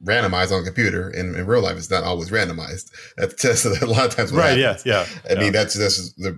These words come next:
Speaker 1: way of it. I also say, you know, 'cause we have same thing for Flesh and Blood with Talishar,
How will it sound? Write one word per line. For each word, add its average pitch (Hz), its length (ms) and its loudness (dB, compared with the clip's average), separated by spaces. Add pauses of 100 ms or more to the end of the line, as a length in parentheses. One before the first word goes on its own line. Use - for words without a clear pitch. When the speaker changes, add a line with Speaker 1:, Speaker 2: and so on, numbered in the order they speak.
(120)
Speaker 1:
way 98 180 4
of 85 80 0
it. 85 80 4
I 117 160 6
also 107 300 4
say, 87 340 0
you 95 140 -4
know, 90 340 -6
'cause 92 80 -16
we 92 120 -2
have 90 220 0 (580)
same 87 240 0
thing 85 120 -2
for 85 60 -8
Flesh 87 200 2
and 80 100 -10
Blood 90 180 4
with - 120 -12
Talishar, 90 580 -4